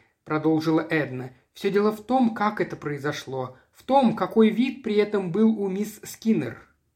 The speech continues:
«И какой вид имела мисс Скиннер?» осведомилась мисс Марпл терпеливо.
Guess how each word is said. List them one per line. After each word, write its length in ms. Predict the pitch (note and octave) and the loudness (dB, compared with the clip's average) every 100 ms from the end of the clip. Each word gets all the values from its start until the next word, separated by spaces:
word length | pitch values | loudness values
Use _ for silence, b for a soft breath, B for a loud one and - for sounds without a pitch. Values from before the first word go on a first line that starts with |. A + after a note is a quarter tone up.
| _ _ | _ _
«И 80 | F#3 | -8
какой 600 | D#3 D#3+ - B2 C#3 E3+ - _ | -2 -2 -2 -4 -4 -6 -12 _
вид 380 | D3+ F#3 A3 A3 | -4 2 2 0
имела 440 | - F#3+ F#3+ F#3 F3+ | -10 -6 0 2 4
мисс 400 | F3+ F3+ F3+ - | 2 0 -4 -10
Скиннер?» 840 | D#3+ - - F3+ F3 F3 F3 - - _ _ _ _ _ _ _ _ _ _ | -16 -16 -8 -4 -2 0 -2 -4 -14 _ _ _ _ _ _ _ _ _ _
осведомилась 640 | - E3+ E3 E3 D#3+ D#3+ - | -8 -4 0 2 4 2 -2
мисс 220 | E3 E3 | -4 -2
Марпл 480 | D#3+ E3 F3 A3+ A#3 | -2 0 0 -2 -2
терпеливо. 880 | - A3 - A3+ D#3+ A#2 A2 A2 | -4 -4 -2 -2 -2 -2 -2 -2